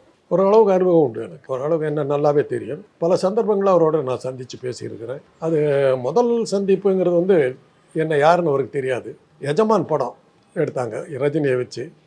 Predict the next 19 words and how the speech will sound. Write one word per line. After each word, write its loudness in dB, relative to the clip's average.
ரஜினி 2
அதுக்கு 4
முன்னாடி 4
நான் 4
நடத்தின 2
ஒரு 0
ஃபங்க்ஷனில் 0
சோவியத் 6
கலாச்சார 4
மாளிகை, 2
இப்போ 2
வந்து 2
ரஷ்யா 2
கலாச்சார -2
மாளிகைன்னு -8
மாறிடுச்சு, -8
சோழா 2
ஹோட்டலுக்கு -4
பக்கத்துல. -10